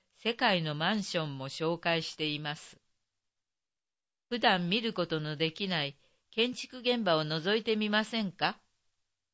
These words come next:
写真、説明。表紙の写真があります。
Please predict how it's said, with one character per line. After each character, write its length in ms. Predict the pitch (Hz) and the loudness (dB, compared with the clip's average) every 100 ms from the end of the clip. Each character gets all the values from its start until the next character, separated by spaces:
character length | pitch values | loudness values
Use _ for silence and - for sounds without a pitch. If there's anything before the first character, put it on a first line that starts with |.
| _ _ _ _ _ _ _ _ _ _ _ | _ _ _ _ _ _ _ _ _ _ _
写 240 | - 165 | -2 0
真、 460 | 170 - 233 208 - _ | 0 0 0 0 -6 _
説 480 | _ - 165 - 202 | _ 0 0 0 -4
明。 340 | 202 175 151 - - _ _ _ _ _ _ | 0 2 2 -2 -10 _ _ _ _ _ _
表 300 | 233 285 262 | 2 2 0
紙 100 | 262 | -6
の 100 | 262 | -6
写 220 | 233 226 214 | -4 -4 -4
真 300 | 233 226 208 | -4 -2 2
が 120 | 202 | 2
あ 80 | 190 | 2
り 140 | 180 | 0
ま 160 | 175 185 | -4 -6
す。 240 | - | -12